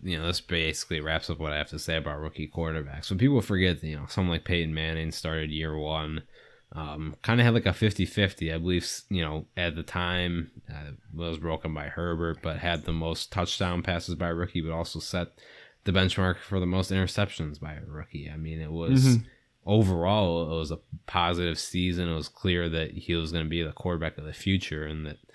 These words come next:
Speaker 1: you know, the team was his at that point. But, you know, rookie quarterbacks are gonna struggle.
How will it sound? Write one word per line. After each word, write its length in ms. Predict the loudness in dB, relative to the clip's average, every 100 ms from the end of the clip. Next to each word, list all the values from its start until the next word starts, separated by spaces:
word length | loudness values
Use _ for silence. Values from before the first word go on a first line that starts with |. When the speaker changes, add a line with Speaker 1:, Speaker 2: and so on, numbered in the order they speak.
| -20 -20 _ -4
Speaker 1:
you 100 | -2
know, 60 |
the 100 | -2
team 300 | 2 4 4
was 200 | 0 0
his 240 | 4 4 4
at 140 | 0
that 240 | -2 -4
point. 380 | -4 -2 -2 -4 _ _ _ _ _ _ _ _
But, 320 | 4 4 2 _ _
you 180 | 4 6
know, 220 | 6 2
rookie 400 | 2 2 2 -2
quarterbacks 560 | 0 2 2 0 -4 -6
are 40 |
gonna 180 | -4 -4
struggle. 580 | -6 -2 -2 -2 -4